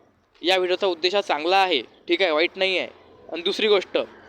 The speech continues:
मी तुमचा फायदा करून दिल्याशिवाय राहणार नाही. मी तुमचा फायदा या व्हिडिओमध्ये शंभर टक्के तुमचा फायदा करून देणार आहे, जेणेकरून तुमच्या लाईनची बचत होईल,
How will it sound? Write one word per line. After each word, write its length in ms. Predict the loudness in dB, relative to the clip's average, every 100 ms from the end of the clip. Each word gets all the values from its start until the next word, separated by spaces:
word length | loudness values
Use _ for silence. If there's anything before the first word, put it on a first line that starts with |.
| -20 -20 -18 -4
मी 120 | -2 0
तुमचा 240 | 0 -2
फायदा 400 | -2 -2 0 0
करून 300 | 2 0 2
दिल्याशिवाय 460 | 2 2 2 2 4
राहणार 320 | 2 0 -2
नाही. 140 | -4
मी 120 | -4
तुमचा 260 | -6 -4 -2 -4 -4
फायदा 300 | -2 0 2
या 160 | 2
व्हिडिओमध्ये 440 | 2 0 -2 -4 -6
शंभर 300 | -8 -8 -6
टक्के 260 | -6 -8
तुमचा 180 | -8 -8 -8
फायदा 260 | -6 -6
करून 280 | -4 -4 -6
देणार 240 | -4 -4 -4
आहे, 120 | -6 _ _ _ -4
जेणेकरून 400 | -2 -2 -4 -4
तुमच्या 360 | -8 -8 -8
लाईनची 320 | -6 -6 -8 -8
बचत 260 | -6 -6 -6
होईल, 220 | -6 -6